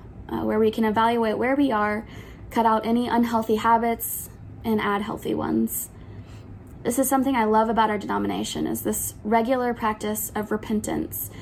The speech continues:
through evaluation, confession, and turning towards this new life that's offered to us. A conversation I had this past week, um,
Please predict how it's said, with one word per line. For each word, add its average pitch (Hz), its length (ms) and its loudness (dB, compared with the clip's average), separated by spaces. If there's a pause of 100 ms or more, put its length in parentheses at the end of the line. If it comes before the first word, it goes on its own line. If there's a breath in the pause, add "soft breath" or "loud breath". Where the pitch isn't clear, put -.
(240 loud breath)
through 202 300 2
evaluation, 214 1080 2 (240)
confession, 208 680 0
and 208 140 -4
turning 226 320 2
towards 208 480 -2 (300 loud breath)
this 220 180 2
new 220 220 4
life 190 320 0
that's - 180 -6
offered 202 340 -4
to - 120 -4
us. - 400 -4 (1160)
A 247 60 -4
conversation 262 540 2
I 226 60 4
had 220 200 2
this 214 100 -2
past - 320 -2
week, 196 320 -2 (600 loud breath)
um, - 500 0